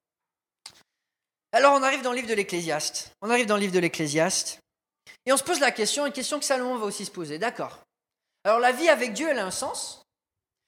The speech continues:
Mais à quel point est-ce qu'elle est différente d'une personne qui a pas Dieu ?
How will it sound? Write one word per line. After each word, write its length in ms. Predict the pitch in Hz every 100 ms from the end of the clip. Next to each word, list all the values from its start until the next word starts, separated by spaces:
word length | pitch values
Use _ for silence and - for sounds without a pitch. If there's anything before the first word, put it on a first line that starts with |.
| _
Mais 100 | 190
à 100 | 220
quel 240 | 226 349 349
point 320 | 285 320 349
est-ce 180 | 214 -
qu'elle 160 | 220
est 80 | 214
différente 760 | 175 226 - 196 196 285 - 156
d'une 180 | 180
personne 320 | 180 185 277 269
qui 80 |
a 60 | 208
pas 120 | 220
Dieu ? 220 | 226 403